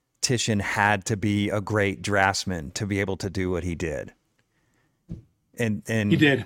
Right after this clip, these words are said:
Speaker 1: yeah.
Speaker 2: He did. And you, you've seen the drawings of Raphael. They're good, right?
Speaker 1: The, he's a
Speaker 2: So
Speaker 1: great
Speaker 2: I'm gonna throw
Speaker 1: draftsman
Speaker 2: you a
Speaker 1: too.
Speaker 2: curveball.
Speaker 1: I'm, he's a great draftsman too. Uh, it's just, so is Titian. <laughs>
Speaker 2: I'm gonna throw you a curveball. Near
Speaker 1: Okay.
Speaker 2: the end of Raphael's life,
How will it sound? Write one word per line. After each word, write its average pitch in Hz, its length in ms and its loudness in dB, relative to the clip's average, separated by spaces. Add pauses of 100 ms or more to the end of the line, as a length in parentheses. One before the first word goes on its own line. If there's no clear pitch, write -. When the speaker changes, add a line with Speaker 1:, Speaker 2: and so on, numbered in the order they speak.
Speaker 1:
yeah. 113 140 2
Speaker 2:
He 95 40 8
did. 185 160 8
And 214 260 4
you, 180 220 4 (420)
you've 185 160 6
seen 233 300 6
the 220 80 6
drawings 180 500 6
of 135 100 2
Raphael. 139 760 0
They're 151 160 2
good, 135 320 0
right? 123 280 -6 (200)
Speaker 1:
The, 107 160 -2
he's 117 240 0
a - 80 -6
Speaker 2:
So 165 60 6
Speaker 1:
great 160 180 8
Speaker 2:
I'm 165 60 4
gonna 170 160 10
throw 170 180 6
Speaker 1:
draftsman 175 40 6
Speaker 2:
you 185 200 6
a - 0 -
Speaker 1:
too. 156 340 2
Speaker 2:
curveball. 117 220 -2 (100)
Speaker 1:
I'm, 113 280 0
he's 147 180 0
a 127 60 2
great 127 240 4
draftsman 151 420 4
too. 147 380 2
Uh, 98 280 0
it's 104 220 -2
just, - 420 -2 (440)
so 95 320 2
is 113 120 2
Titian. 104 600 -2 (140)
<laughs> - 1600 -12
Speaker 2:
I'm 151 140 4
gonna 180 160 6
throw 175 240 4
you 165 160 8
a 143 60 2
curveball. 131 640 -2 (120)
Near 120 100 2
Speaker 1:
Okay. 165 240 6 (100)
Speaker 2:
the - 40 -4
end 156 300 2
of 135 180 -4
Raphael's 139 540 -2
life, 120 520 -8